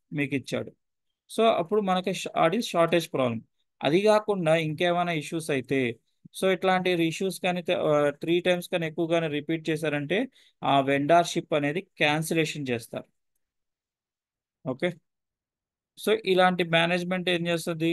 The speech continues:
ఈ, ఈ conditions అన్ని check చేస్తుంటారు. So, ఇది ప్రతిసారి ఇట్లా జరుగుతుందా? ఒక్కసారి జరిగిందా? So, ప్రతిసారి repeat అవుతున్నాయి అనుకోండి. Okay, three or four times అట్-, అలా జరిగింది అనుకోండి, ఇంకేం చేస్తారు? కంపల్సరీగా cancellation చేసేసి, so, వాళ్ళ vendorship అని తీసేసి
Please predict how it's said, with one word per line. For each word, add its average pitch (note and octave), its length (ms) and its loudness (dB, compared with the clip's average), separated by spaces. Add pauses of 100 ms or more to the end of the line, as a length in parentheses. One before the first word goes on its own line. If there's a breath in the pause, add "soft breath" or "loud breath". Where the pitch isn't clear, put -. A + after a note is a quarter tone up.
(180)
ఈ, D#3+ 120 -2 (220)
ఈ D#3 120 -8
conditions E3 520 -4
అన్ని F3 140 -4
check D#3+ 300 -2
చేస్తుంటారు. B2+ 500 -2 (420 soft breath)
So, F3+ 160 2
ఇది E3 200 4
ప్రతిసారి F3 540 2
ఇట్లా E3 160 -2
జరుగుతుందా? D#3 500 -2
ఒక్కసారి D#3+ 520 -2
జరిగిందా? C3 460 -4 (500)
So, F#3 140 -2
ప్రతిసారి F3+ 540 2
repeat F3 300 2
అవుతున్నాయి F3 360 2
అనుకోండి. C#3+ 400 -2 (600)
Okay, D#3+ 160 -2
three F3 240 0
or F3 120 2
four F3 200 0
times E3+ 260 -2
అట్-, E3+ 260 -6
అలా E3+ 260 2
జరిగింది E3 360 -2
అనుకోండి, E3+ 340 -4
ఇంకేం E3 280 -2
చేస్తారు? F3 400 -4
కంపల్సరీగా E3 560 0 (560)
cancellation E3+ 680 2
చేసేసి, D#3+ 420 0 (460)
so, - 140 -6
వాళ్ళ F3 220 2
vendorship D#3 560 -2
అని F3 120 -4
తీసేసి C#3 520 -6